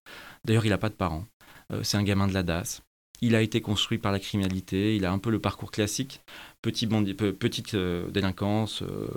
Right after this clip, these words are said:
grande délinquance, et cetera, et cetera, emprisonnement, puis ensuite détruit, euh, détruit, détruit et redétruit. Et habitué, du coup, puisqu'il est moti-, méprisé par la société, à, euh, utiliser ses mains pour s'en sortir. Euh, il se trouve que quand il sort de prison, après avoir commis un, un crime assez,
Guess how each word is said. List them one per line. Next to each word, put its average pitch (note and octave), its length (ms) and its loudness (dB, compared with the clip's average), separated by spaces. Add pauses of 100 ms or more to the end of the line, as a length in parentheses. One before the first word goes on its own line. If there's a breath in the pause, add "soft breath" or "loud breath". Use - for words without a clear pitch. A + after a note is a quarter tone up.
grande G2 160 -2
délinquance, F2+ 400 -4
et - 60 -10
cetera, G#2+ 240 -10
et A2 40 -16
cetera, G2+ 380 -2
emprisonnement, F#2+ 520 0
puis G#2 140 -6
ensuite G2 220 -4
détruit, A2 400 2
euh, F#2+ 120 2 (400 loud breath)
détruit, A2+ 340 2
détruit A2 320 2
et - 20 2
redétruit. F#2+ 440 2 (840)
Et A2 100 2
habitué, A#2+ 540 0
du G2 140 -6
coup, E3+ 220 -6 (600 loud breath)
puisqu'il C#3 360 6
est G#2+ 60 10
moti-, G#2+ 320 6
méprisé A2 520 6
par G2 140 0
la F2+ 80 0
société, G#2 540 0
à, A2 280 4
euh, F2+ 180 2
utiliser G#2+ 300 -2
ses F#2+ 180 0
mains G#2 240 4
pour A#2 200 -8
s'en G#2 120 -2
sortir. A2 340 -6 (760 loud breath)
Euh, F#2 260 0
il - 80 -6
se - 60 -4
trouve C3+ 140 -4
que C3+ 80 2
quand C3+ 260 4
il A#2 60 -2
sort A#2+ 180 2
de A2 60 4
prison, C3 540 2
après A2+ 180 -2
avoir F#2+ 160 -2
commis A2 200 -2
un, F#2+ 220 0
un F#2+ 100 -4
crime G2 280 -2
assez, F2 280 -4